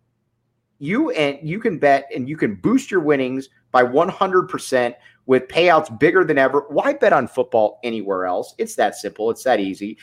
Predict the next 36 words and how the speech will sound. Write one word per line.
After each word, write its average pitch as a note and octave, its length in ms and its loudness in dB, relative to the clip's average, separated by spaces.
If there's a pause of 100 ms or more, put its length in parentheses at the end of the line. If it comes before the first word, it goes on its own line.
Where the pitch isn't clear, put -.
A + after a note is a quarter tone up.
(180)
To - 80 -6
make B3 220 0
things F3 260 -2
e-, D#3 320 -2
easier, D3 560 2 (220)
you A3 140 -2
can C#4 200 -2
throw E3+ 240 4
down D#3 400 2
a C3 100 -2
stepped F3+ 460 -4
up E3+ 180 2
same G#3 320 -8
game E3 240 -2
parlay D3 580 2 (380)
all G3+ 200 6
game, G#3+ 340 -2 (640)
all B2 200 6
season D#3+ 360 -2
long. A#2+ 380 2 (240)
It's C3+ 220 0
that C#3 180 4
simple. G2 300 0
Again, G#2 200 2
the G2 80 -4
DraftKings D#3+ 500 2
Sportsbook D#3 500 0
app, B2+ 260 0 (320)
code B3+ 420 -4
word B3 440 -2
P G3 280 -2
H F#3 300 0
N D#3 160 -2
X. - 460 -14 (300)
All B2 120 4
right. G#2 140 2